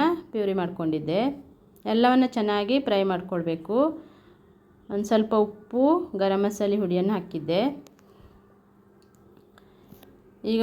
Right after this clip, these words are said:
ಒಂದು ಸ್ವಲ್ಪ ಕೊತ್ತಂಬರಿ ಮತ್ತು ಪುದೀನ ಸೊಪ್ಪನ್ನು ಹಾಕ್ಕೊಳ್ಳೋಣ. ಎಲ್ಲ ಚೆನ್ನಾಗಿ ಫ್ರೈ ಆದಮೇಲೆ ನೆನೆಸಿಟ್ಟಂಥ ಚಿಕನನ್ನು ಸೇರಿಸ್ಕೊಳ್ಬೇಕು.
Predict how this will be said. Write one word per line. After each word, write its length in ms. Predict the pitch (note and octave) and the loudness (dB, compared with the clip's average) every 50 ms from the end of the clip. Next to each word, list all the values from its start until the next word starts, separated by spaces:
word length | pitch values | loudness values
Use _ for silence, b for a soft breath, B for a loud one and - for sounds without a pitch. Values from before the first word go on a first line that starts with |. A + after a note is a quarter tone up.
| A3+ A3 | 4 4
ಒಂದು 120 | G#3+ G#3+ | 4 4
ಸ್ವಲ್ಪ 280 | G#3+ A3+ G3+ G3+ - B3 | 2 0 -2 0 0 -2
ಕೊತ್ತಂಬರಿ 500 | A#3 A#3 A#3+ A3+ A3+ - B3+ B3 A#3+ A3+ | -2 -2 -4 -4 -2 0 0 2 2 2
ಮತ್ತು 260 | G#3+ G3+ G3+ - A3 | 0 0 -2 -4 -4
ಪುದೀನ 340 | G#3+ G3+ G3 G3 G3 G3+ G3+ | -4 -2 0 2 2 2 2
ಸೊಪ್ಪನ್ನು 600 | G3+ G3 F3+ - - F3+ F#3 G3 A#3 C#4+ D4+ D4+ | 0 -2 -4 -4 -4 -2 0 0 2 2 2 2
ಹಾಕ್ಕೊಳ್ಳೋಣ. 500 | C4+ G#3 F#3 F#3 - E3+ E3 D#3+ D#3 D#3 E3+ G3+ B3+ C#4+ C#4+ - - - B B B B B B B B B B B B _ _ - | 0 -2 -2 -4 -4 -2 -2 0 0 -2 -2 -2 -2 -2 -4 -8 -16 -20 B B B B B B B B B B B B _ _ -4
ಎಲ್ಲ 140 | A3 A3+ B3 | 0 0 0
ಚೆನ್ನಾಗಿ 420 | A#3+ A#3+ B3 A3 A3+ A#3+ B3 B3 | 2 2 2 2 4 2 2 2
ಫ್ರೈ 260 | B3 - A3+ A3 G#3+ A3 | 2 2 4 4 6 6
ಆದಮೇಲೆ 560 | A3+ G#3+ G#3 G3+ G#3 G3 G3 G#3 A#3 C#4 D#4 | 4 4 2 2 0 0 0 2 2 4 4
ನೆನೆಸಿಟ್ಟಂಥ 720 | C#4+ A3 G#3+ A3 A3 A3 A3+ G#3+ - - G3+ G3+ F#3+ F#3+ A#3+ C4+ D#4 F#4 F4+ - - | 4 4 2 2 0 0 -4 -6 -4 -4 -4 -2 0 2 4 4 4 2 0 -4 -6
ಚಿಕನನ್ನು 600 | G3+ G3+ - G3+ G3 F#3+ F#3+ G3+ A#3+ C#4 D4 D4+ | -8 -6 -4 -2 -2 0 0 0 0 0 0 0
ಸೇರಿಸ್ಕೊಳ್ಬೇಕು. 1080 | B3+ G3+ G3 G3 - - F#3+ F3+ E3 D#3 D#3 D#3 - - D#3+ G3 A#3+ C#4+ D4+ - - | -2 -2 -2 -2 -4 -6 -4 -4 -4 -4 -6 -8 -8 -6 -4 -2 -2 -2 -4 -8 -14